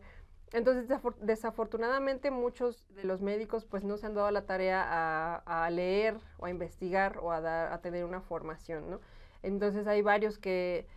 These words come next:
Los que sí han leído, por supuesto, pues, dicen, "Ah, pues sí, ya conozco", o "Ya he escuchado hablar de esto", y ya, o sí,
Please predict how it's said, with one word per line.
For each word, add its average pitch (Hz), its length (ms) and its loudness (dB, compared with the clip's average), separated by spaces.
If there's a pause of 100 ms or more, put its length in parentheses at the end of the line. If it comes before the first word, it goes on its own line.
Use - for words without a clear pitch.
(1200)
Los 220 180 6
que 240 100 4
sí 311 100 4
han 381 100 8
leído, 294 260 8
por 208 140 2
supuesto, 220 340 0
pues, 185 120 -4
dicen, 180 200 -2
"Ah, 262 200 10
pues 226 160 0
sí, 226 140 -4
ya 208 200 8
conozco", 247 840 8
o 190 40 6 (140)
"Ya 196 80 8
he 196 40 8
escuchado 190 380 -2
hablar 175 240 2
de 226 220 4
esto", 233 360 0
y 190 100 0
ya, 165 220 -2
o 180 60 -12
sí, 175 240 -12